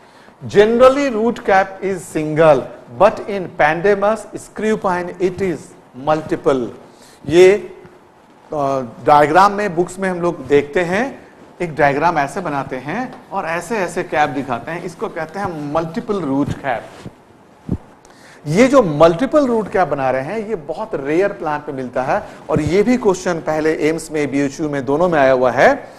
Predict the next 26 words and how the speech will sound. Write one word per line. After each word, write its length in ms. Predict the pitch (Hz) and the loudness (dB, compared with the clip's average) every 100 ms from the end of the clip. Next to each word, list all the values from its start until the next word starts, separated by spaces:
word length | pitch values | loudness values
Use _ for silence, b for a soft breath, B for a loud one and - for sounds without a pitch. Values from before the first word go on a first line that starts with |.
| B B B | B B B
कि 420 | - 220 185 117 B B | -2 2 2 0 B B
multiple 600 | 143 156 190 220 262 277 240 | 2 6 6 4 2 4 4
route 300 | 185 208 - | 4 2 2
cap 320 | 185 185 185 | 2 0 0
कहां 220 | 143 143 | -2 0
मिलेगा। 600 | 135 131 131 131 139 110 - - | 0 2 4 8 6 6 -2 -6
तो 80 | 170 | -2
multiple 640 | 151 147 175 240 226 247 233 - - 143 | 2 6 4 2 2 4 2 -4 -8 -2
root 160 | 190 | -2
cap 340 | 180 - 160 165 | -2 0 2 2
is 180 | 160 - | -2 -4
present 380 | 143 135 147 143 | -4 -2 -2 -2
in 220 | 165 214 190 B B - | -4 -6 -10 B B -8
screwpine 680 | 190 - 240 233 190 165 175 | -8 -2 0 0 0 -4 -6
is 220 | 185 147 | -8 -8
the 200 | 143 160 160 | -4 -4 -4
English 340 | 139 135 135 | -8 -6 -6
name, 400 | - 143 147 131 | -6 -4 -2 -2
है 100 | 127 | -2
ना, 240 | 208 262 - - | -2 -4 -6 -6
और 480 | 151 175 233 - - - | 2 6 4 2 -4 2
pandanus 480 | 160 160 156 151 208 | 4 4 2 4 0
is 320 | - - 151 | -2 -12 -14
the 180 | 135 175 | -8 -6
botanical 560 | 123 117 - 127 139 | -2 -4 -4 -4 -2
name। 300 | 135 143 143 | 0 2 0